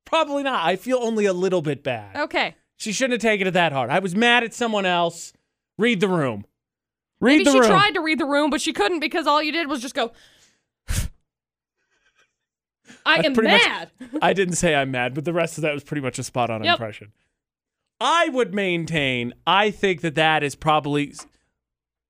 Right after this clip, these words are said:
Speaker 1: the highest. So here's the list. Top eight. Nail technician.
Speaker 2: Yeah.
Speaker 1: Babysitter or nanny, which I can understand if you're a parent.
Speaker 2: Definitely. I don't have kids, so.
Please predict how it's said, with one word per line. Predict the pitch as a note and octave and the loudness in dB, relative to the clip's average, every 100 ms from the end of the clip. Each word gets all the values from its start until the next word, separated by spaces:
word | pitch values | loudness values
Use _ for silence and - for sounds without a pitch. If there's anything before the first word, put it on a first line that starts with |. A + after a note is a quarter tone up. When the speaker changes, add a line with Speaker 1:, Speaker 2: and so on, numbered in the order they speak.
| - | -12
Speaker 1:
the | C#3 D#3 | -2 0
highest. | D3 F3 F#3 F3 | 2 4 2 0
So | F3+ | 2
here's | G3+ G#3+ | 2 0
the | F#3 | 0
list. | D#3+ C3 - | 0 -2 -2
Top | F3 E3+ | 0 2
eight. | C#3 G#2+ - _ _ - | 0 -4 -10 _ _ -2
Nail | E3 G3 | 2 2
technician. | G3 G#3 E3+ F#3 F#3 F3+ F3+ | 2 0 2 0 0 -2 0
Speaker 2:
Yeah. | A#3+ D4 A#3+ G3+ _ _ _ | 2 2 0 -6 _ _ _
Speaker 1:
Babysitter | - F#3+ G3+ - G3 G3+ | 2 2 2 0 2 2
or | F#3+ | 2
nanny, | F3 E3 E3 E3 | 2 2 0 -2
which | C#3+ | -2
I | E3 | -2
can | D#3+ | 0
understand | D#3+ D3+ E3 D#3+ | 0 0 0 0
if | |
you're | D3 | 0
a | D3 | 2
parent. | A3 C3 | 4 4
Speaker 2:
Definitely. | C3+ D#3+ D3 | 0 -2 -4
I | F3+ | -4
don't | A#3 | 0
have | B3 A3+ | 0 0
kids, | A#3 E3 | 0 -2
so. | - F3 E3 | 0 -2 -2